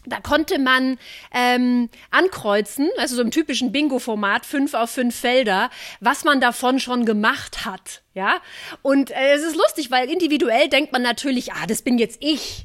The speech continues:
die diese Veränderung durchmacht. Das geht nur mir persönlich so.“ Aber bei diesem Bingo scheint es doch, dass wir alle im gleichen Boot sitzen. Also zum Beispiel beim taz-Bingo gab es zum Ankreuzen,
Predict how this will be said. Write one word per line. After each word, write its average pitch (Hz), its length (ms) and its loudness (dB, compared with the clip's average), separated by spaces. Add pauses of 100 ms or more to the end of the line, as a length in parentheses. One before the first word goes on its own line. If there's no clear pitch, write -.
die 220 80 0
diese 214 240 0
Veränderung 220 560 2
durchmacht. 214 480 0
Das 208 100 -6
geht 233 180 -4
nur 262 180 0
mir 254 180 2
persönlich 262 580 -2
so.“ 226 200 -2 (220)
Aber 254 200 0
bei 262 80 2
diesem 247 240 -2
Bingo 349 260 2
scheint 269 300 0
es 339 120 -8
doch, 247 160 -4
dass - 300 -8 (140)
wir 220 160 -2
alle 254 140 0
im 233 120 -2
gleichen 226 380 2
Boot 202 240 2
sitzen. 190 340 -6 (100)
Also 247 140 0
zum 254 180 -8
Beispiel 269 360 -4 (300)
beim 233 280 0 (220)
taz-Bingo 262 760 -2
gab 214 320 0
es - 380 -6
zum 226 140 -4
Ankreuzen, 220 680 -2